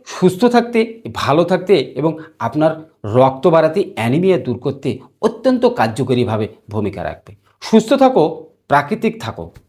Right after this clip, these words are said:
সুস্থ থাকতে প্রাকৃতির সাথেই থাকো এবং প্রকৃতির বা প্রাকৃতিক যে জিনিসগুলো আছে,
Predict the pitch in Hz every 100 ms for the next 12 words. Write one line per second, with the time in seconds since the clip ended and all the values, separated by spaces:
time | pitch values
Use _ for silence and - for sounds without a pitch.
0 | _ _ _ _ _ - 185 185 254 254
1 | 247 262 262 - - _ - 147 - 202
2 | 254 220 - 214 226 226 - 190 247 254
3 | - 135 151 143 - _ - 180 175 240
4 | 254 240 160 160 123 123 - 202 247 -
5 | 160 190 190 151 208 165 120 104 135